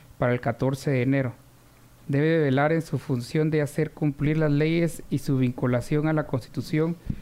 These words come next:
por la preservación de la institucionalidad,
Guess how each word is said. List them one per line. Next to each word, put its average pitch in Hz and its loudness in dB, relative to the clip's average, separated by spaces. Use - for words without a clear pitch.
por 131 2
la 127 2
preservación 131 0
de 165 2
la 147 2
institucionalidad, 127 0